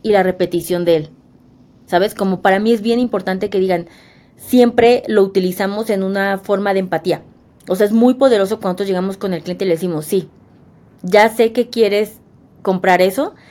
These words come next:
y ya sé que estás sacando un crédito para consolidar y estás pensando en sacar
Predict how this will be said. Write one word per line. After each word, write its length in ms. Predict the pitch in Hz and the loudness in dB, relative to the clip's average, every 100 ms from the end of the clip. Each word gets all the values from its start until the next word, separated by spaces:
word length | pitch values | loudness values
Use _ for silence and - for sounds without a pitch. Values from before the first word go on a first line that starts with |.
| _ | _
y 140 | - 202 | -6 4
ya 140 | 214 | 4
sé 200 | 214 220 | 4 0
que 100 | 233 | 0
estás 300 | 226 220 208 | 0 0 0
sacando 380 | 220 214 208 202 | 0 -2 -2 -2
un 80 | 202 | -2
crédito 380 | 208 208 220 220 | 0 0 -2 0
para 200 | 202 185 | 2 0
consolidar 640 | 175 160 170 170 196 359 - - - | -4 -4 -2 0 2 0 -4 -20 -6
y 160 | 220 | 2
estás 360 | 208 - 220 220 | 2 4 0 2
pensando 520 | - 247 240 226 226 | 2 2 2 0 2
en 100 | 233 | 0
sacar 440 | 226 196 - 214 | 0 -2 2 0